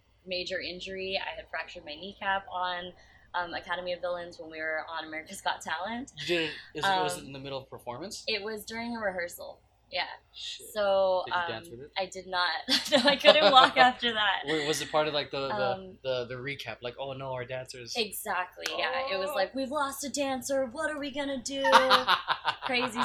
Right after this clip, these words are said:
Speaker 1: sob story. Um,
Speaker 2: Oh God, T V.
Speaker 1: Yeah. So, um, I, I had that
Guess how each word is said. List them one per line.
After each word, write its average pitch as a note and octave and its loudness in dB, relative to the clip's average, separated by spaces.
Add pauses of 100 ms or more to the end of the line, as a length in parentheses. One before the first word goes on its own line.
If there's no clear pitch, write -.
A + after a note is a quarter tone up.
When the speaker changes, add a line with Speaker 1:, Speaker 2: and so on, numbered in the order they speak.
Speaker 1:
sob G3+ 4
story. F#3 0
Um, F3 0
Speaker 2:
Oh B2 -6
God, A#2 -6
T A#2+ -10
V. A2 -10 (140)
Speaker 1:
Yeah. F3 -4
So, G3+ -2 (640)
um, F#3 -2 (180)
I, F#3 0 (440)
I F#3+ -2
had G#3 -2
that F#3+ 6